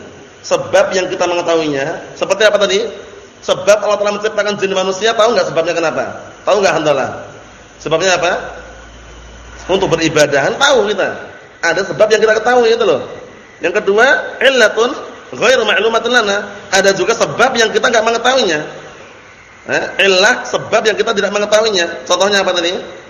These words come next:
Contohnya, nah, diperintahkannya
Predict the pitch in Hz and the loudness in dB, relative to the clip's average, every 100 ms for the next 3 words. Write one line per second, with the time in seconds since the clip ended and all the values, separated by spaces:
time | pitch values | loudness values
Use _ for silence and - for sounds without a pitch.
0 | - - - - - 156 156 160 175 202 | -20 -20 -20 -12 -4 0 2 2 2 6
1 | 214 208 - - - - 147 156 170 190 | 6 4 -4 -14 -16 -12 -6 -2 -2 -4
2 | 190 - 185 190 220 226 220 196 - - | -8 -8 -2 2 2 2 0 -4 -12 -18
3 | - - - - - - - - - 180 | -20 -20 -20 -20 -20 -20 -20 -16 0 0
4 | 185 185 180 190 | 2 0 2 0